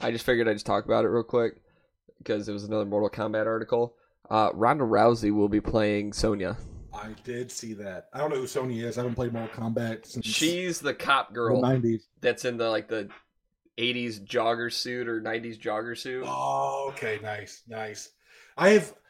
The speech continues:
Speaker 2: I've only seen a little bit of what she's done, like, the W W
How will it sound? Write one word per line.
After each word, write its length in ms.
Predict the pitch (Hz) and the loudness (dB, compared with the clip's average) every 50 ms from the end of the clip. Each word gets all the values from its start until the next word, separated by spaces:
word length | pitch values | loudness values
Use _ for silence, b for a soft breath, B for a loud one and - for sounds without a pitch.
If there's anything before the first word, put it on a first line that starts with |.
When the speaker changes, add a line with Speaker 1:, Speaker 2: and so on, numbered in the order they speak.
| b b | b b
Speaker 2:
I've 260 | - 160 175 175 - - | 4 4 4 4 4 -2
only 260 | 208 202 202 214 214 | -2 0 0 0 -2
seen 440 | 175 - - - 185 190 185 185 180 - | -2 -4 -8 -6 -4 -2 -2 -2 -4 -6
a 120 | 143 135 | -10 -14
little 340 | 120 120 123 147 160 170 - | -14 -4 -2 0 0 0 -2
bit 260 | - 143 151 160 165 | -2 -4 -4 -4 -4
of 260 | - 131 120 104 107 110 | -4 -6 -6 -6 -6 -6
what 200 | 131 143 139 - | -6 -6 -6 -10
she's 160 | 143 123 101 | -18 -18 -8
done, 240 | 113 131 131 131 127 | -6 -6 -6 -4 -8
like, 140 | 123 - | -10 -10
the 80 | - 117 | -10 -10
W 320 | 107 123 123 117 123 127 | -8 -6 -8 -8 -8 -4
W 500 | 120 131 123 117 120 110 113 110 113 110 | -4 -2 -2 -2 -4 -6 -6 -6 -6 -8